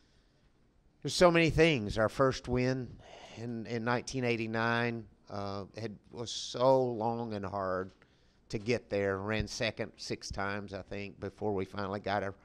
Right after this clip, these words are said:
our first one. But really, probably the epic season-long battle with Dale Earnhardt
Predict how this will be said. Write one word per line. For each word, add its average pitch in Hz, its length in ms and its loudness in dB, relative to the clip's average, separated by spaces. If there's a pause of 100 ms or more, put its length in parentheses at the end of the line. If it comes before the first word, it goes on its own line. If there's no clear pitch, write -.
(360)
our 101 100 0
first 107 440 -4
one. 104 460 -4 (800)
But 135 280 6
really, 160 400 12
probably 131 580 4
the 123 220 -2 (120)
epic 135 600 -2
season-long 120 880 0
battle 101 440 0
with 95 200 -4
Dale 104 200 2
Earnhardt 95 500 -4